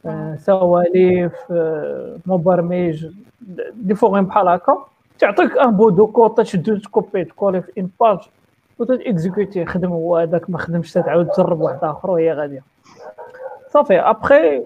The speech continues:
Speaker 1: او ميم طون ديك الساعة كانت، آه، كانت عندي فيرسيون ديال الوورد ولا لوفيس دوميل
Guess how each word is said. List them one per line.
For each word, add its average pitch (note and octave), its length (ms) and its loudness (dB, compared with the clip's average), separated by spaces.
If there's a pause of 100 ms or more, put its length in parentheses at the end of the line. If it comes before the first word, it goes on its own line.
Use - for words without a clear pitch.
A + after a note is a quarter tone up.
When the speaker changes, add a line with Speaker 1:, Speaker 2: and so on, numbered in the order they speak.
(100)
Speaker 1:
او A#3+ 100 0
ميم C#4+ 340 0
طون C#4 180 2
ديك A#3+ 140 -4
الساعة A#3+ 400 2
كانت، B3 380 -6
آه، G3+ 680 -4
كانت A3+ 180 -2
عندي A3 640 -4 (140)
فيرسيون G#3+ 400 -2
ديال G3+ 200 2
الوورد G3+ 680 2 (840)
ولا G3+ 160 4
لوفيس A3+ 340 2
دوميل G#3 460 -2